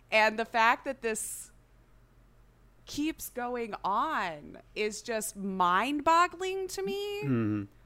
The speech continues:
Speaker 1: That I don't, do people do the same thing to, like, Henry Cavill about Superman? Or, you know what I mean? Like, do they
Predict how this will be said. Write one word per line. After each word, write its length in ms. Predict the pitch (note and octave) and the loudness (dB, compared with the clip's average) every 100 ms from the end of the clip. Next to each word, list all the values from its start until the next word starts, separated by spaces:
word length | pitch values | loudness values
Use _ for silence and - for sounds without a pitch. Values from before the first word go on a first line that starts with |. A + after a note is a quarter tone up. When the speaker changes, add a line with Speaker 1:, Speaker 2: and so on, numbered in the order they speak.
| _ - | _ -2
Speaker 1:
That 160 | C#4+ | 0
I 140 | D4+ D#4 | 2 2
don't, 400 | D4+ D#4 - G#3+ | 0 -2 -2 -4
do 160 | D#4 | -4
people 420 | - D#4+ F4 G4+ G4 | -2 -2 0 -2 -4
do 240 | D4 D4+ | -4 -4
the 140 | C#4 | -2
same 320 | C4+ C4+ C#4 B3 | -2 -2 -4 -6
thing 320 | A#3+ A#3+ B3 | -6 -6 -6
to, 100 | C4 | -8
like, 280 | A3+ G3+ G3+ | -6 -6 -6
Henry 340 | F#3+ F#3+ F#3 | -8 -8 -8
Cavill 460 | F3+ D#3 E3 F3+ F3+ | -2 0 0 -2 -4
about 260 | F3 D#3+ - | -2 -2 -2
Superman? 1000 | A#3+ A3+ B3+ A#3+ B3+ B3 A#3+ A#3+ A#3+ A#3+ - | -6 -6 -6 -4 -2 0 0 -2 -4 -6 -4
Or, 380 | F#3+ F3+ F3 E3 | -2 0 -2 -4
you 140 | A3 B3 | -4 2
know 100 | C4 | 2
what 140 | B3+ | 4
I 100 | A#3 | 2
mean? 220 | A3+ A#3 | 0 0
Like, 260 | A#3 G#3+ G#3 | 4 4 2
do 140 | G#3 | -6
they 480 | F#3 G#3+ A#3+ B3+ A#3+ | -4 0 0 -2 -8